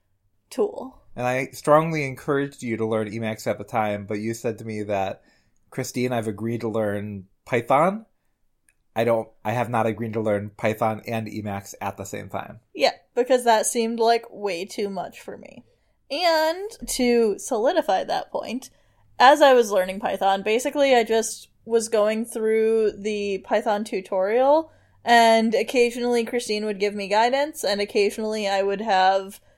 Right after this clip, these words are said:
Speaker 1: some questions that Christine would help me answer. And on one of these occasions, I had been stuck on this problem, so I went into Christine's office and asked her to help. And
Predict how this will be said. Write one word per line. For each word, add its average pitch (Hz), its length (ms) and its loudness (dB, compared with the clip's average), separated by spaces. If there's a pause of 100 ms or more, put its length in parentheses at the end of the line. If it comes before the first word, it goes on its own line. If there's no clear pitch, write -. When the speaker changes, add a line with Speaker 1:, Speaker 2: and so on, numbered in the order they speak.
(220)
Speaker 1:
some 214 260 -4
questions 254 880 -2
that 220 280 4
Christine 208 320 -8
would 208 100 -4
help 254 140 2
me 254 120 -4
answer. 302 260 0
And 220 220 0
on 240 220 2
one 349 220 6
of 427 100 -4
these 240 200 0
occasions, 226 540 0
I 220 80 4
had 202 140 4
been 214 140 -4
stuck 226 280 0
on 226 120 2
this 214 160 -6
problem, 208 520 -2
so 226 120 0
I 196 80 2
went 196 200 -2
into 214 180 -4
Christine's 233 420 -4
office 226 420 -4 (460)
and 240 100 4
asked 233 240 2
her 269 100 0
to 302 80 4
help. 294 360 -2 (440)
And 254 720 2